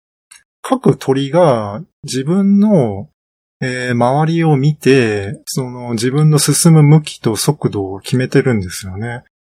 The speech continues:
で、それが三要素あって、その自分の、ま、い-、周りの一定距離の、あの、鳥たちの、えー、進んでるベクトルの平均値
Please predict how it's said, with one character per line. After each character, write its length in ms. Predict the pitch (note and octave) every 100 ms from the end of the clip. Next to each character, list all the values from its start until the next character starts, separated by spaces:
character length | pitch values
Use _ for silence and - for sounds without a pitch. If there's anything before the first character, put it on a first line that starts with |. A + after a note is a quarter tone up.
| _ _ _ -
で、 220 | D3 C#3+
そ 160 | -
れ 460 | F3 F3+ F#3 F3+ F3+
が 440 | F3 E3+ E3+ E3+ -
三 300 | - - G#3+
要 160 | A3+ G#3+
素 200 | - G#2+
あ 40 |
っ 80 | G2 _ _
て、 480 | C#3+ B2+ G#2 F#2+ G2 _ _ _ _ _
そ 160 | - C#3
の 300 | C3+ C3 B2+
自 200 | A2 C#3+
分 280 | G3+ A3
の、 520 | A3+ A3+ D#3+ A#2 C3+ - -
ま、 380 | C#3 C#3 D#3 -
い-、 200 | E3+ - _ _ _ _
周 340 | C#3 D3 D3+
り 40 | D3+
の 180 | D3 C#3
一 220 | D3+ - _
定 180 | F3+ F3
距 160 | - D#3+
離 140 | A2
の、 580 | B2 F#3 C3+ G#2+ G2+ D3+ _ _ - - _
あ 120 | C#3+
の、 120 | B2 A2+
鳥 240 | - D#3
た 120 | B2
ち 200 | - A2+
の、 560 | A#2 F3 C3+ G#2 G2 D3 _ - -
え 300 | C#3 A2+ A2+
ー、 40 | A2
進 340 | - C#3+ D#3+
ん 40 |
で 140 | D3 C#3+
る 80 | B2+
ベ 180 | B2
ク 160 | - -
ト 140 | D#3
ル 160 | C#3+ C#3
の 340 | C3+ B2+ A#2+ - _ _ _
平 220 | - D3 C#3
均 260 | - A#2
値 460 | - - G#2+ F#2+